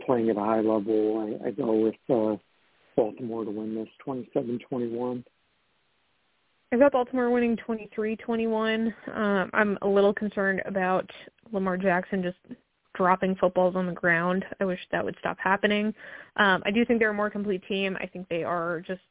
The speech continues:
Speaker 2: much more well-rounded. This Cleveland team not entirely sure how healthy Deshaun Watson is, and the last time they played Baltimore, he opted out of the game after one inter-,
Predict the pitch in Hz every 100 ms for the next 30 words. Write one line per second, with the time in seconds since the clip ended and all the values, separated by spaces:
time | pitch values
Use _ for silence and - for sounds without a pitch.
0 | _ - 208 190 - 196 185 175 170 180
1 | 180 175 170 - - 208 202 190 - 185
2 | 180 180 - - - - _ 240 302 240
3 | 240 240 233 214 220 226 226 233 233 -
4 | 214 214 214 214 202 202 202 - 180 175
5 | 175 180 185 - 185 180 170 - 226 220
6 | 190 190 196 180 185 180 175 165 170 175
7 | - 170 160 156 160 160 160 160 165 170
8 | 175 165 160